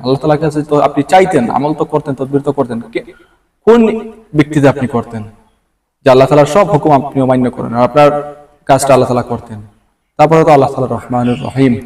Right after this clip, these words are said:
সেই জন্য আল্লাহ তাআলা আমাদের, আমরা এত কিছু না-, নাফরমানি করার পরেও আমরা আল্লাহ তাআলার কাছ থেকে অনেক সাহায্য চাই, পাই। ঠিক আছে, না হয় একটা মানুষকে আপনি লালন পালন করেন, সে যদি আপনার অমান্য, কথার অমান্য করে,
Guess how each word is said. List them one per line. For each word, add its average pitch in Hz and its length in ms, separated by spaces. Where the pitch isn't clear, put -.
সেই 131 100
জন্য 135 240
আল্লাহ 135 220
তাআলা 123 180
আমাদের, 123 320
আমরা 120 200
এত 123 240
কিছু 156 340
না-, 131 120
নাফরমানি 156 400
করার 143 240
পরেও 180 520
আমরা 120 280
আল্লাহ 120 180
তাআলার 120 160
কাছ 117 220
থেকে 120 140
অনেক 131 300
সাহায্য 123 340
চাই, 113 260
পাই। 120 240
ঠিক 160 100
আছে, 170 180
না 131 60
হয় 139 140
একটা 156 180
মানুষকে 156 440
আপনি 156 240
লালন 135 220
পালন 139 220
করেন, 117 320
সে 131 140
যদি 139 120
আপনার 139 260
অমান্য, 143 360
কথার 139 260
অমান্য 151 400
করে, 110 260